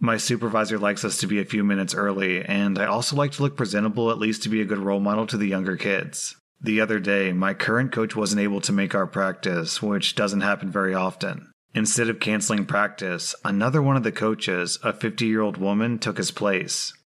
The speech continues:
We all knew this coach very well, and I personally had her as a coach for three and a half years. She had a lot of experience and was constantly going to conventions to learn how to coach her swimmers better.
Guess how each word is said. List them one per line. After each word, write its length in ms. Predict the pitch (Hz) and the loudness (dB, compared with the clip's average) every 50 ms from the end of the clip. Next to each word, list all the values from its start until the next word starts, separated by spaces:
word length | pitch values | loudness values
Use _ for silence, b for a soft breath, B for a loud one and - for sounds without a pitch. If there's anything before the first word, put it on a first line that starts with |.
| _ _ - | _ _ -4
We 180 | - 113 120 | -2 0 0
all 280 | 127 - 101 110 120 127 | 0 2 2 2 4 4
knew 160 | 131 139 143 | 4 4 4
this 180 | 143 135 - - | 2 0 -2 -2
coach 300 | - - 113 120 107 98 | -2 0 0 0 0 -2
very 320 | 85 - 104 104 107 104 | -2 0 2 2 2 2
well, 500 | 95 92 98 98 98 98 92 90 90 - - - | 2 2 2 2 2 2 0 -2 -4 -4 -4 -4
and 220 | 107 104 104 101 | -2 -2 0 0
I 140 | 101 - 110 | 0 -2 -2
personally 540 | 107 - - 117 120 123 - - 147 143 123 | -2 -2 -2 -2 0 0 0 2 2 2 2
had 200 | 101 113 120 120 | 2 2 2 2
her 100 | 123 120 | 2 2
as 120 | 117 101 | 2 0
a 60 | 107 | -2
coach 280 | - - 107 110 110 - | -2 0 0 0 0 0
for 140 | - 123 110 | -2 -4 -4
three 220 | - 101 101 101 | -2 0 0 2
and 100 | 104 101 | 2 2
a 40 | 98 | 2
half 300 | 92 98 98 92 - - | 2 0 0 -2 -2 -2
years. 540 | 98 98 95 92 95 95 - - - - - _ _ _ _ | 0 0 0 0 -2 -4 -6 -8 -8 -8 -12 _ _ _ _
She 260 | - - - - 151 | -4 0 2 4 6
had 120 | 156 170 196 | 6 6 4
a 60 | 208 | 4
lot 240 | 156 110 104 107 123 | 2 2 2 2 2
of 120 | 131 113 | 2 0
experience 680 | 113 98 - - - 104 101 113 110 104 98 95 90 - | -2 -4 -4 -2 0 0 2 2 2 2 2 0 0 -2
and 180 | - 117 120 | -2 0 0
was 160 | 120 120 113 - | 2 0 0 0
constantly 640 | - - - - 110 117 131 135 - - 147 127 120 | -2 -2 0 0 2 2 2 2 0 -2 -2 -2 -2
going 280 | 110 123 113 113 117 | 0 0 2 2 2
to 80 | 113 117 | 0 0
conventions 580 | - 110 101 98 104 107 110 113 120 120 110 - | 0 0 0 2 0 0 0 0 0 0 0 -2
to 100 | - 107 | 0 0
learn 180 | 110 117 113 | 0 2 2
how 100 | 110 117 | 2 0
to 80 | 117 107 | 0 0
coach 260 | - - 101 104 101 | 0 0 -2 -2 0
her 80 | 117 104 | -2 -2
swimmers 400 | 92 - 113 101 101 104 98 80 | -2 0 0 2 2 2 2 0
better. 460 | - 107 98 98 95 90 - - - | 0 0 0 2 0 -4 -6 -10 -14